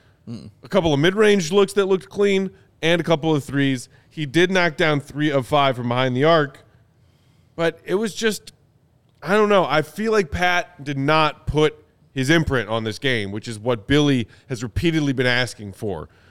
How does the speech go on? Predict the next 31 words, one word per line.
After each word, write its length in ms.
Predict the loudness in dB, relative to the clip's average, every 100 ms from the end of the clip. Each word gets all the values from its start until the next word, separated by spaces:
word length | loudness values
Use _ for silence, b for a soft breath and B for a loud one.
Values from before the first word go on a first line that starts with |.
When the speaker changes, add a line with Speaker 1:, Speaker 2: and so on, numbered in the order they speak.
| b
Speaker 2:
You 60 | -6
know, 80 | -4
it's 100 | 0
not 180 | 0 2
about 260 | 2 0
box 280 | 2 2 0
score 220 | -2 -4
stuff. 260 | -2 0 0
It's 100 | 0
like, 100 | -6 B B -2
are 140 | 2 2
you 140 | 2
making 380 | 2 0 0 -2
your 120 | 0
opponents 680 | -2 0 2 4 2 -6 -14 b b
feel 420 | -6 2 4 4
you 320 | 0 -10 -8
out 260 | -4 -2 -2
there? 280 | -2 -2 -4
If 100 | 0
I 80 | 0
recall 360 | 0 0 0 0
Billy 240 | 0 -2
saying 280 | -2 -4 -4
something 280 | -6 -6 -4
like 180 | -4 -2
that 180 | -2 -2
earlier 280 | -4 -4 -4
this 160 | -8
season. 420 | -8 -10 -6 -8
Speaker 1:
Mm. 80 | -8